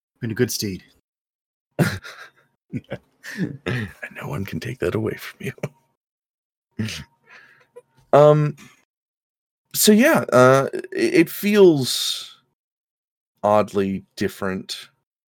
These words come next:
Speaker 2: uh, in a way. It's, it doesn't have the same kind of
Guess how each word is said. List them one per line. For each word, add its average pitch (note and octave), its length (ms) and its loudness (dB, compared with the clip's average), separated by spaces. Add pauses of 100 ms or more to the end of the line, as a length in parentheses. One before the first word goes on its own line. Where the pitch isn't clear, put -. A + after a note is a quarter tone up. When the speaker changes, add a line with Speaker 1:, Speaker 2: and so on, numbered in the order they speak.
(200)
Speaker 2:
uh, F#2+ 400 -6
in G2+ 60 -6
a G#2 80 -2
way. G#2 460 2
It's, - 360 -4 (580)
it A#2+ 140 -2
doesn't C3+ 380 4
have A2+ 580 2
the G#2+ 100 -2
same G2+ 640 -4
kind G2 380 -4
of F#2 340 -2